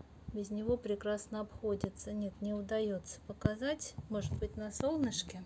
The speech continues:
У него очень красиво переливаются листики.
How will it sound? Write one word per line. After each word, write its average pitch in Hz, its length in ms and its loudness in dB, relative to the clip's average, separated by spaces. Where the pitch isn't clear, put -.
У 208 60 2
него 202 220 4
очень 202 260 4
красиво 220 520 10
переливаются 214 1000 12
листики. 202 680 4